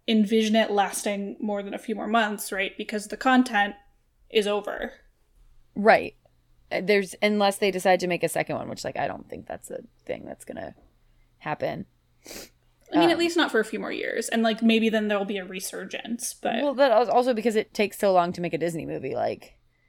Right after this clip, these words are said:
Speaker 2: but I, I genuinely don't remember seeing this much content around, like, Soul,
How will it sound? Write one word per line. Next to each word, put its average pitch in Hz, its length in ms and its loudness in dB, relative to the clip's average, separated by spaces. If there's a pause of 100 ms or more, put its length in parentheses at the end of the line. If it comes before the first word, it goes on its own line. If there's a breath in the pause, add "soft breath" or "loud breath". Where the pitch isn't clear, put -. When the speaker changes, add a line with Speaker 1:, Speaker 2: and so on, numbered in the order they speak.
(600)
Speaker 2:
but - 240 4
I, 254 180 4 (160)
I 220 320 4
genuinely 254 500 2
don't 202 380 2
remember 196 480 2
seeing 180 400 -2
this 175 220 -2
much 175 240 0
content 175 560 -2
around, 175 640 0
like, 165 420 2 (260)
Soul, 185 800 6